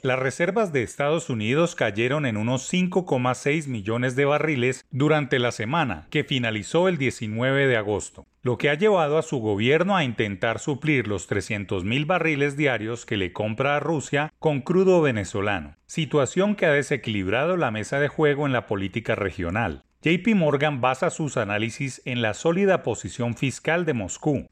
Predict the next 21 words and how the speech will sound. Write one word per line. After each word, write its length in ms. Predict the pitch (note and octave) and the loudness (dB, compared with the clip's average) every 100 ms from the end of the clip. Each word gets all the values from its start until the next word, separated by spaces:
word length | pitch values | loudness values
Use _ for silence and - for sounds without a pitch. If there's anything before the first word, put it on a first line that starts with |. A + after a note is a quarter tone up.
| _ | _
Pueden 420 | - D#3 F#3+ G#3+ | 2 4 4 4
darse 400 | E3 C3+ B2 D#3+ | 2 0 0 0
el 160 | C3 G#2 | 0 0
lujo 380 | A#2 D#3 - F#3 | 0 0 4 4
de 80 | D3+ | 6
recortar 560 | G#2+ - G2+ - A2 | 2 -2 -4 -2 -2
su 180 | - D3+ | -2 -2
producción 640 | C#3+ A#2+ G2 - B2 B2 A#2+ | 0 0 0 -2 -4 -2 0
diaria 400 | C#3+ E3 F#3 F3+ | 2 4 4 4
de 200 | A2+ F2+ | 4 0
crudo 400 | - D#3 F#3 F3+ | 2 4 6 4
en 120 | A#2 | 2
cinco 340 | - B2+ B2 | -2 -4 -2
millones 460 | D3+ A2+ G#2+ A#2 B2 | 0 0 0 0 2
de 80 | C#3 | 2
barriles 600 | C#3+ D3+ F3 A#2+ B2 - | 2 2 2 2 0 -4
sin 260 | - E3 D#3 | -10 -6 -2
dañar 300 | C#3 C3+ E3 | -2 0 0
excesivamente 840 | F#3 C3 - C3 B2+ C3 B2+ A#2 | 0 -4 -4 -4 -2 -2 -2 -4
su 180 | A#2+ B2 | -2 -2
economía. 640 | G2 - F2 F#2 C3 F#2 | -2 -2 -4 -2 0 -2